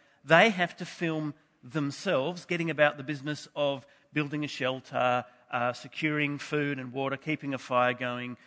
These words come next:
uh, fending off all the wild animals. The last person left alone goes home with five hundred thousand U S dollars.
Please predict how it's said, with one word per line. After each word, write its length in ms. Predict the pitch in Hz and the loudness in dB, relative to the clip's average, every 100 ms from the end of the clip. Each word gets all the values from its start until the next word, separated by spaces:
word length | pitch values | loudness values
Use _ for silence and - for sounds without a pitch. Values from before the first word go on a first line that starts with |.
| - _ | -20 _
uh, 220 | 123 123 | -4 -4
fending 500 | 127 - 156 139 135 | -4 -6 -4 -4 -4
off 220 | 127 127 131 | -6 -6 -8
all 140 | 120 | -10
the 80 | 120 | -8
wild 360 | 127 127 127 | 0 2 4
animals. 540 | 135 170 147 107 - - _ _ _ _ _ - - _ _ | 2 2 0 -6 -14 -20 _ _ _ _ _ -20 -20 _ _
The 120 | 131 | 2
last 500 | 143 165 170 - - | 6 6 6 -2 -8
person 560 | 156 165 175 151 107 95 | 0 0 0 -6 -8 -6
left 420 | 131 156 - - - | -2 -2 -2 -16 -14
alone 560 | 139 135 156 175 135 113 - - _ | -10 0 2 2 0 -4 -14 -20 _
goes 280 | 160 165 - | 0 0 0
home 260 | 175 165 | -2 0
with 100 | 135 | -2
five 360 | - - 170 156 | -4 4 6 6
hundred 300 | 165 147 135 | 4 -2 -4
thousand 500 | 165 165 151 139 123 | 0 2 0 -4 -8
U 260 | 139 156 143 | -6 -6 -4
S 220 | 139 - | -6 -6
dollars. 640 | 143 160 127 104 - | -2 0 0 -4 -14